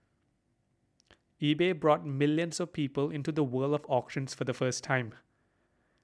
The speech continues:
And the combination of the newness of the internet and the newness of bidding probably contributed to irrationality. People who had collections online,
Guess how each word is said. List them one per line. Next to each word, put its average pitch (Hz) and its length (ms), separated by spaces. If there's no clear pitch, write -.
And 139 220
the 135 60
combination 156 720
of 143 100
the 135 80
newness 139 640
of 127 140
the 147 100
internet 131 540
and 127 180
the 123 60
newness 135 640
of 120 160
bidding 120 360
probably 151 560
contributed 143 800
to - 140
irrationality. 120 1040
People 170 360
who 190 180
had 156 240
collections 156 560
online, 143 600